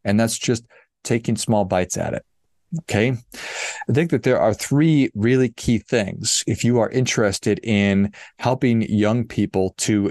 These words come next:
get better at money, or, and, or to create virtuous cycles for them, to get them started off on the right foot. There are so many different aspects of personal finance which you could be thinking about or talking about.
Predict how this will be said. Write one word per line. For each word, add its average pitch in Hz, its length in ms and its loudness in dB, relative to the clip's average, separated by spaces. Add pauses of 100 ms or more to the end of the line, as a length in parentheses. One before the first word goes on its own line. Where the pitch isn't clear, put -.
get - 260 -4
better 104 280 2
at 87 120 -2
money, 92 520 0 (120)
or, 101 340 0
and, 113 300 2
or 98 540 2 (360)
to - 140 -2
create 110 640 0
virtuous 101 600 0
cycles 98 540 0
for 101 320 2
them, 120 380 2 (640)
to - 100 -4
get 107 200 0
them 104 120 2
started 110 400 2
off 107 260 2
on 104 120 0
the 98 80 2
right 98 260 0
foot. 87 340 -2 (200)
There 110 140 2
are 104 40 2
so 147 260 0
many 156 180 4
different 123 320 0
aspects 101 420 -2
of - 60 -20
personal 101 340 -2
finance 95 580 0
which 95 220 -2
you 98 40 -2
could 92 140 0
be 90 120 -2
thinking 104 320 -2
about 92 220 2
or 85 60 0
talking 139 460 0
about. 117 360 2